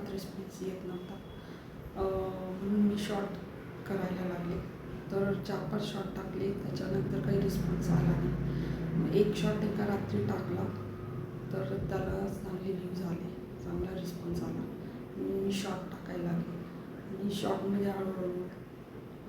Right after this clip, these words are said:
दोनशे, तीनशे, नंतर हजार, नंतर अडीच हजार असे व्ह्यूज यायला लागले. परंतु माझ्या मनात एक टेन्शन होतं की लाँग व्हिडिओ माझे चालतील की नाही, मला त्याच्याबद्दल टेन्शन होतं. आणि तसंच झालं, मी लाँग व्हिडिओ टाकायला लागले आणि त्याच्यावर फार कमी रिस्पॉन्स आला.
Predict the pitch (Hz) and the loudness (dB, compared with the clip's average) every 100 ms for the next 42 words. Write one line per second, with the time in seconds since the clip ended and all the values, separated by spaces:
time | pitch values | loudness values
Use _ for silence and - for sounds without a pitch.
0 | 175 185 175 190 - 185 175 180 180 180 | 0 0 0 0 0 0 2 2 2 0
1 | 170 170 170 170 170 170 170 - - 175 | 0 -2 2 2 4 2 2 -2 -4 -2
2 | 170 175 175 175 180 170 170 170 170 170 | 0 0 0 0 -2 -2 -2 2 2 0
3 | 175 175 170 170 165 - - - - - | -2 -2 0 0 -2 -4 -6 -6 -6 -8
4 | - - - - - 220 214 220 220 214 | -10 -10 -10 -2 0 6 10 10 10 8
5 | 208 208 202 208 208 208 202 - - 208 | 6 8 6 4 2 2 2 0 -2 -2
6 | 185 180 196 196 196 190 185 180 190 185 | -2 0 2 2 2 0 0 0 0 2
7 | 185 185 185 196 190 - 180 196 - 180 | 4 2 4 4 4 2 2 0 0 0
8 | 170 87 87 85 85 85 85 - - - | 2 2 0 0 2 4 4 2 0 0
9 | - 185 - 180 190 180 170 170 175 170 | 0 -2 -2 -2 0 0 0 2 0 0
10 | 170 175 170 - - - - - - - | 0 0 0 -2 -2 -4 -4 -6 -6 -6
11 | - 202 202 208 196 175 202 190 180 175 | -4 2 4 4 2 2 2 2 -2 -2
12 | 175 180 - 185 196 202 190 196 202 - | -2 -2 -2 0 2 4 4 0 0 -4
13 | 185 185 190 185 190 190 202 214 208 202 | -2 -2 -2 -2 -4 -4 -4 -2 0 -2
14 | 202 214 214 220 208 220 208 208 196 196 | -2 -4 -2 2 4 6 6 2 0 -4
15 | 185 175 | -4 -6